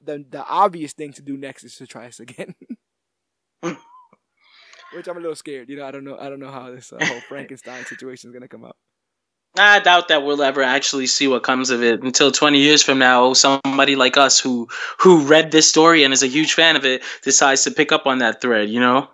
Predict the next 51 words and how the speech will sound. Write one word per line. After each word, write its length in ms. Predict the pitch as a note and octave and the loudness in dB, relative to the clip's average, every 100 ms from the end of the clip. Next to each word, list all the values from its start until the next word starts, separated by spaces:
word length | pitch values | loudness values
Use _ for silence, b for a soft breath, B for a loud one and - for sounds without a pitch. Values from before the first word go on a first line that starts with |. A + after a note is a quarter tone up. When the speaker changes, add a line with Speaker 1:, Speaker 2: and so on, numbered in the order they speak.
| - | -2
Speaker 1:
Yeah. 600 | D#3 C#3 G3 F#3 F3 E3+ - | -2 0 0 2 2 2 -2
Speaker 2:
<laughs> 40 | |
Speaker 1:
Yeah, 200 | E3 D#3 | -10 -12
it's, 180 | C#3 - | -12 -14
it's 240 | - C#3 - | -16 -18 -20
true. 200 | C3 C3 _ _ _ _ _ _ | -20 -20 _ _ _ _ _ _
Um, 400 | D#3+ F3 E3+ D#3+ _ | -10 -8 -10 -16 _
did 180 | D3+ G#3 | -10 -8
you 80 | A#3 | -8
ha-, 60 | C#4 | -10
you 160 | A3+ | -10
said 160 | A3+ B3 | -8 -6
you 80 | C4 | -6
had 120 | C4 | -8
a 60 | |
favorite 280 | B3+ C4+ C4+ | -8 -12 -14
moment? 280 | C#4+ D#4 F4 | -14 -14 -14
What 60 | C4 | -16
do 40 | |
you 60 | B3 | -14
think 160 | B3+ | -10
after, 280 | A3 G#3+ F#3 | -8 -8 -10
when 180 | E3+ F3 | -12 -12
all 140 | E3+ | -10
is 100 | F3+ E3 D#3 | -10 -12 -14
said 180 | F3 | -12
and 140 | D#3 C#3+ | -12 -14
done 200 | C#3+ C#3 | -14 -14
is 220 | C3+ C3 | -18 -16
your 80 | C3 | -16
favorite 340 | - C#3 C3 | -14 -16 -16
moment 260 | B2+ A#2+ A#2 | -20 -20 -20
of 40 | |
this 140 | A#2 A#2+ | -20 -20
series? 360 | A#2+ A2+ A2+ _ _ _ _ _ _ _ _ _ _ _ - - B B B B B B B B B B B B B B B B B | -20 -20 -20 _ _ _ _ _ _ _ _ _ _ _ -14 -14 B B B B B B B B B B B B B B B B B
Speaker 2:
Well, 500 | - C#4 C#4 C4+ A#3 - | 4 6 8 8 4 2
there, 200 | F#3+ A3 | 4 4
there, 220 | F3+ G#3 | 6 4
like 300 | F3+ G3 G3+ | 6 6 6
I 80 | G3 | 4
said, 260 | F3+ A3 D3 | 4 4 4
there 100 | D#3 | 2
was 140 | E3 | 4
that 160 | F3 E3 | 4 4
moment 300 | G3 G3 F3 | 2 2 2
where 180 | E3+ D#3 | 2 2
we 120 | D#3+ | 0
finally, 380 | - F3 E3+ C3+ | 2 4 2 0
where, 200 | D#3 C#3+ | 2 2
where 160 | C#3+ | 2
Vision 480 | C3+ D#3+ D#3 E3 B2+ | 2 2 4 2 -2